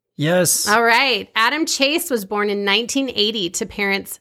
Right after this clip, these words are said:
Speaker 2: Sylvia and Lyndon Chase in Ontario County, New York. Adam grew up in a very loving home surrounded by two adoring sisters.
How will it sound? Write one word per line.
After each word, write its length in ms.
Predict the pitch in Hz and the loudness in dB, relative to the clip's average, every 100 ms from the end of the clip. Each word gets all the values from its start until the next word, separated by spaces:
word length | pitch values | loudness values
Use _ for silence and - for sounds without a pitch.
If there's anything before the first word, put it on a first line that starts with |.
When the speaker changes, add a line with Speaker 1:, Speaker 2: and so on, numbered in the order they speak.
| - | -12
Speaker 2:
Sylvia 680 | - 254 262 277 269 262 254 | -2 0 0 2 2 2 2
and 260 | 208 202 190 | -2 -2 -2
Lyndon 440 | 196 208 220 220 | -2 -2 -2 -2
Chase 500 | - 196 175 170 - | -4 -2 -2 -2 -8
in 160 | - 202 | -4 -2
Ontario 640 | 185 190 - 190 220 254 | -2 -2 -2 0 2 0
County, 400 | - 180 170 180 | -4 -6 -6 -6
New 160 | 190 208 | -4 -2
York. 560 | 220 277 214 - - _ _ _ _ _ - | 0 0 -2 -6 -20 _ _ _ _ _ -2
Adam 240 | 233 302 | 0 -2
grew 160 | 254 262 | 0 2
up 140 | 277 | 2
in 80 | 269 | 0
a 60 | 208 | -2
very 360 | 190 214 233 262 | 0 2 2 2
loving 420 | 240 220 269 302 | 2 2 0 -2
home 340 | 214 214 185 | -2 -2 -2
surrounded 420 | 185 202 196 202 | -4 0 0 0
by 140 | 190 190 | -2 -2
two 540 | 185 - 247 233 240 | -4 -8 -6 -4 -4
adoring 680 | 226 185 175 202 196 196 196 | -6 -8 -6 -2 -2 -2 -6
sisters. 800 | 196 202 - 175 156 156 - | -8 -8 -8 -8 -8 -8 -12